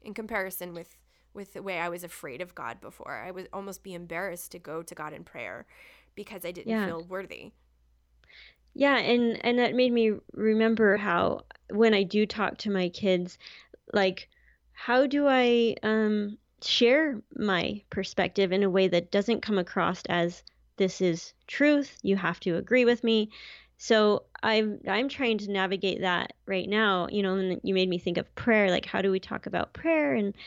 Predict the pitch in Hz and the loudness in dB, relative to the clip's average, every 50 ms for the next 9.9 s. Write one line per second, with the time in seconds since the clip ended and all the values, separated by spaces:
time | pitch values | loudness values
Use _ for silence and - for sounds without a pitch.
0 | - - - _ - - - 220 196 190 180 180 180 - - _ - - - 269 | -20 -20 -20 _ -10 -2 0 2 4 4 4 2 2 0 -4 _ -18 -6 -2 -2
1 | - - - - 320 285 277 277 269 - - 277 254 247 247 233 233 240 233 - | -2 -2 0 0 2 2 2 2 -2 0 2 4 6 6 6 6 6 6 4 2
2 | - - 185 185 185 180 180 - - - - - - - 233 269 262 247 277 269 | 0 -2 -2 -2 -2 -2 -4 -6 -8 -8 -8 -4 0 2 2 2 2 0 0 2
3 | 277 277 262 247 - 254 247 - - 254 240 233 240 220 - - 240 233 226 226 | 2 2 2 2 -2 -4 -2 -2 0 0 2 0 0 -2 0 2 4 4 4 4
4 | 226 - - - - - - _ - - 202 190 - - - 233 226 - 226 226 | 2 -4 -12 -18 -18 -20 -20 _ -2 -2 -2 -2 -2 -4 -2 0 0 2 2 2
5 | 220 220 220 233 226 226 220 214 - - 220 214 208 208 208 - - 185 180 180 | 2 2 2 4 2 2 2 2 0 2 4 4 4 4 2 0 -6 -8 2 4
6 | 220 226 208 220 185 208 202 196 202 202 202 196 202 208 202 202 190 226 208 202 | 6 6 6 6 4 4 4 4 4 4 4 4 2 2 0 2 2 2 4 4
7 | 202 208 202 185 196 196 196 196 202 202 196 202 190 202 190 202 196 190 196 196 | 4 4 2 2 2 2 2 0 -2 -4 -4 -2 -2 0 0 0 0 0 0 -2
8 | 190 - - - 254 262 240 196 - - - - - - - - - - _ _ | -4 -6 -2 0 2 4 4 4 2 0 -4 -8 -14 -14 -14 -16 -18 -20 _ _
9 | - - 208 202 - - - - - 233 233 240 233 - 285 294 302 294 | 0 2 2 2 0 -2 -4 -2 0 2 2 2 2 0 -2 -4 -4 -4